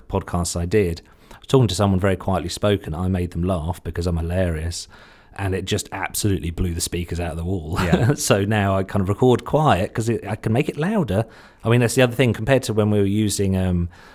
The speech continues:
Speaker 1: tape machines, essentially. If you recorded that low and then turned it up, you got hiss
Speaker 2: Yes.
Speaker 1: and distortion and all sorts of things. But with
Speaker 2: Yes.
Speaker 1: digital, you can record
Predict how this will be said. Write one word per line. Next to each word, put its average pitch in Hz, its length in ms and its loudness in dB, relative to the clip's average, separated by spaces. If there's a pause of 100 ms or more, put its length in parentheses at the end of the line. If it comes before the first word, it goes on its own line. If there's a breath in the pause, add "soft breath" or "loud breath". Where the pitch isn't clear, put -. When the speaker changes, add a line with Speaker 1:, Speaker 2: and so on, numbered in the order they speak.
(320 loud breath)
Speaker 1:
tape 120 240 2
machines, 80 480 -8
essentially. 82 600 -6 (1040 loud breath)
If - 260 2
you 110 140 0
recorded 104 380 0
that 107 220 -2
low 87 440 -4
and 92 160 -2
then 95 120 0
turned 95 280 0
it 85 80 -4
up, 85 300 -4
you 98 100 -2
got - 160 -2
hiss 107 440 0
Speaker 2:
Yes. 78 260 -6
Speaker 1:
and 104 140 0
distortion 101 540 0
and 104 80 2
all 131 120 0
sorts 92 280 -4
of 82 60 -12
things. 90 220 -2
But 92 100 -2
with - 100 0
Speaker 2:
Yes. 147 100 4
Speaker 1:
digital, 92 440 -2
you 110 240 -4
can 120 180 0
record 127 480 0